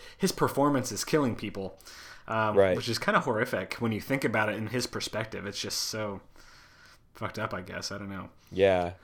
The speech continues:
Speaker 2: I mean, when he just, Penny's shot when she's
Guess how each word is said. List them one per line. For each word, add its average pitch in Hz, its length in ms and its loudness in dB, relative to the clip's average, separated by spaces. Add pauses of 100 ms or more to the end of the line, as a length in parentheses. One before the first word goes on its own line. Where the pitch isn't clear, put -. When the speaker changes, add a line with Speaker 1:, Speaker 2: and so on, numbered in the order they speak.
Speaker 2:
I 123 80 8
mean, 135 260 6
when 131 140 8
he 135 120 4
just, 123 340 0 (560)
Penny's 147 560 6
shot 101 360 8
when 101 120 0
she's 107 260 -2